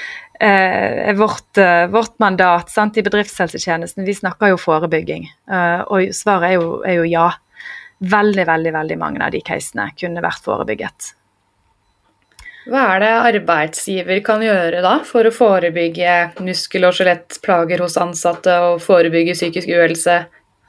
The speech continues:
Speaker 2: Du skal få svare på en ting om gangen.
Speaker 1: Ja. <laughs> Jo, men
Speaker 2: Hvis vi tar muskel- og skjelettplager først, da.
Speaker 1: Jo, men
Speaker 2: Hva, hva er
Speaker 1: po-
Speaker 2: det arbeidsplasser kan gjøre?
Speaker 1: Poenget mitt er jo at dette henger veldig sammen. Eh, så det som, som viser seg at, eh, at, eh, fører til muskel- og, og skjelettplager i arbeidslivet, det handler jo veldig mye om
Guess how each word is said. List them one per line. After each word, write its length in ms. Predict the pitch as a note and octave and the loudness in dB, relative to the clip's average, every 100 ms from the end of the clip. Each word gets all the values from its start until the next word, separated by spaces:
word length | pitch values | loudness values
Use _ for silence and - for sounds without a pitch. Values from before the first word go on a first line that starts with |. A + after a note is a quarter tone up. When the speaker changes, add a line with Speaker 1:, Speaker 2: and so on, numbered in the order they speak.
| _ - | _ -12
Speaker 2:
Du 40 | |
skal 160 | G3+ G3+ | -4 -2
få 80 | |
svare 220 | G3+ F#3 F3 | 2 2 4
på 60 | F#3 | 0
en 80 | |
ting 120 | F3+ F3+ | 0 -2
om 80 | |
gangen. 260 | F3 E3+ F#3+ A3+ | 0 0 0 2
Speaker 1:
Ja. 200 | A3+ C4 | 2 2
<laughs> 60 | - C#4+ - C4 - C4 - - - | 2 0 2 0 0 -4 -4 -6 0
Jo, 140 | A3+ B3+ | 2 4
men 80 | C4+ | 4
Speaker 2:
Hvis 60 | |
vi 60 | A#3+ | 4
tar 80 | A3+ | 2
muskel- 320 | G#3 G3+ A#3 | 2 -2 -2
og 80 | G#3+ | 0
skjelettplager 560 | A#3 G#3+ G#3 G#3 F#3+ A3+ | 4 2 4 2 2 0
først, 220 | A3+ - | -2 0
da. 60 | D4 C#4 | 0 2
Speaker 1:
Jo, 140 | D#4+ | 4
men 140 | F#4+ D#4 | 4 2
Speaker 2:
Hva, 60 | - | 2
hva 140 | A3+ | 4
er 60 | G#3 | 4
Speaker 1:
po- 60 | - | 4
Speaker 2:
det 60 | F#3 | 4
arbeidsplasser 540 | F3+ E3+ - - - - | 4 4 0 0 -2 0
kan 140 | G3 F3+ | 0 2
gjøre? 220 | D#3+ A#3+ - - | 0 0 -6 -6
Speaker 1:
Poenget 240 | - E4 B3 | 2 4 4
mitt 140 | G#3 | 4
er 60 | - | 2
jo 60 | D4+ | 4
at 60 | C#4+ | 4
dette 100 | D#4 | 4
henger 180 | C#4+ B3 | 4 4
veldig 160 | A3+ A#3 | 4 2
sammen. 380 | A#3+ G3 D#3 G#3 - - | 2 0 -2 -8 -12 -2
Eh, 220 | A3+ A3 A3+ | 2 4 2
så 80 | - D4 | 0 0
det 80 | D4 | 2
som, 220 | C#4 E3 | 0 -2
som 300 | - B3+ A#3 | -2 0 0
viser 300 | A3+ A#3 C4+ | 0 0 0
seg 220 | - A#3 F#3+ | 2 2 2
at, 220 | F#3+ - - | -2 -2 2
eh, 480 | F#3+ F#3 F#3 F3+ F3+ | 4 4 4 4 4
at, 320 | G#3 - - | 2 -2 -2
eh, 600 | G3 F#3 F#3 F#3+ G#3 G#3+ - | 2 4 4 4 2 -2 -2
fører 240 | A3+ G#3+ C4+ | 0 2 2
til 100 | A#3+ | 2
muskel- 400 | B3+ - - G3+ | 0 -2 0 2
og, 160 | F3 - F#3+ | 4 2 0
og 80 | |
skjelettplager 640 | - A3+ C4 - F#3+ F3+ F3 | 2 0 -2 0 0 2 0
i 80 | F3 | 2
arbeidslivet, 560 | F3 A3+ - F#3+ F3+ | 0 -2 -4 -2 2
det 80 | A#3+ | 2
handler 240 | A#3+ C#4 | 4 2
jo 60 | A#3+ | 4
veldig 220 | A3+ C#4 B3 | 2 2 2
mye 240 | A3+ B3 | 2 2
om 240 | B3 A3 | 2 0